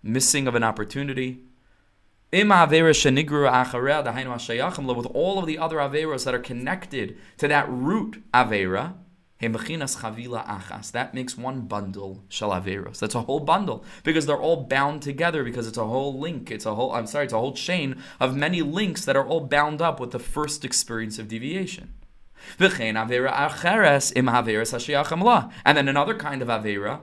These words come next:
along with all of the other averas that it caused, also is another bundle, heim chavila acheres. That causes in the spiritual realm another bundle of sins. Ad shenasu chas v'shalom,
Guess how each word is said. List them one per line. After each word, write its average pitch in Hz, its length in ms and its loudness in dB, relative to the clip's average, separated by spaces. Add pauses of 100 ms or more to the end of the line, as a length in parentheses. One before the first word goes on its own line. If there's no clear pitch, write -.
along 151 300 0
with 143 240 -2
all 190 280 2
of 175 100 -4
the 156 120 -2
other 156 200 0
averas 131 520 0
that - 260 -8
it 214 220 -8
caused, 113 520 -2 (840)
also 143 520 2
is 107 140 -6
another 147 300 0
bundle, 123 480 -4 (180)
heim 113 160 0
chavila 110 500 0
acheres. 170 520 -6 (920)
That 147 180 2
causes 143 420 -4
in 135 80 -6
the 123 60 -6
spiritual 147 460 -4
realm 147 260 0 (260)
another 196 300 0
bundle 120 640 -2
of 98 180 -8
sins. 92 560 -2
Ad 147 180 0
shenasu 123 560 -6
chas 107 220 -12
v'shalom, 120 500 -8